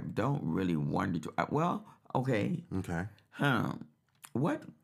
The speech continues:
Speaker 1: truly makes you happy? How about that?
Speaker 2: Um, I like to be heard and understood. Um, I like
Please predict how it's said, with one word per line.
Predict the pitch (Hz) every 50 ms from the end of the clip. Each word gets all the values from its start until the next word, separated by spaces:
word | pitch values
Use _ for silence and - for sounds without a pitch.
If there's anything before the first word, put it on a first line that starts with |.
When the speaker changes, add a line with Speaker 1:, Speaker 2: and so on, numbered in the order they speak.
| _ -
Speaker 1:
truly | - - - 127 127 120 104 95
makes | 92 87 87 82 73 - - -
you | - -
happy? | - 76 - - - - - 50 - - - _ _ _ _ _ _ _ _ _ _ _ _ _ _ _ _ _ _ _ _ _ _ _ _ - - - - -
How | 160 123
about | 139 170 170 - -
that? | - - - - - - - _ _ -
Speaker 2:
Um, | 139 143 147 143 139 139 135 135 131 123 - - - -
I | 117 131
like | 131 123 123 127 - - -
to | - 117
be | 110 117 110
heard | 101 87 98 92 92 92 98 104 95
and | 87 87 87
understood. | - 92 95 85 90 85 - - - - - 107 98 90 87 87 87 87 95 95 - - - - - - - _ -
Um, | 95 95 92 87 85 80 76 73 73 73 - -
I | 87 92
like | 95 92 92 95 95 92 90 - -